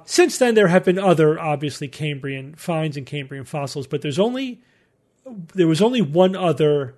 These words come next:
uh, large Cambrian, uh, fossil bed or Cambrian biota, uh, and that was discovered in China. The, it's called the Chengjiang, uh,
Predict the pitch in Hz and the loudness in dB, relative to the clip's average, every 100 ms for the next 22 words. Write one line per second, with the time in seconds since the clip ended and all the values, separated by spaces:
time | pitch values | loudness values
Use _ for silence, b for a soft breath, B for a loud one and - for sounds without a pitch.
0 | _ _ - 143 139 143 208 214 156 135 | _ _ -2 0 0 -2 -8 -10 -8 0
1 | 143 147 147 147 123 - _ _ _ - | 4 4 4 2 -2 -12 _ _ _ -20
2 | - 160 151 139 139 135 131 123 - _ | -6 -2 -2 -2 -4 -4 -8 -10 -16 _
3 | _ _ - 160 - - 139 127 143 123 | _ _ -10 -10 -6 -2 -2 -2 -6 -4
4 | - 165 139 127 127 170 151 131 139 135 | 2 4 4 0 -6 -4 -4 -4 -6 -8
5 | 127 _ _ 139 131 135 135 151 151 139 | -12 _ _ -12 -4 -2 2 2 2 0
6 | 156 160 - b b b b b b 180 | -12 -12 -18 b b b b b b 0
7 | 151 147 - 208 151 139 156 160 180 156 | 0 0 -4 -4 -2 2 2 2 0 -4
8 | - - 160 - 135 139 160 151 131 - | -6 -8 -6 -2 -2 -4 -8 -10 -8 -8
9 | - 220 190 131 143 160 _ _ _ _ | -2 0 0 -2 -10 -14 _ _ _ _
10 | _ 160 156 170 - - 156 - 160 143 | _ -2 0 -4 -6 -8 -6 -2 0 2
11 | 147 151 156 - 190 180 175 165 160 160 | 0 -4 -4 2 4 4 2 2 2 2
12 | 139 135 107 _ _ _ _ _ - 143 | -2 -8 -16 _ _ _ _ _ -6 -4
13 | 131 143 | -4 -6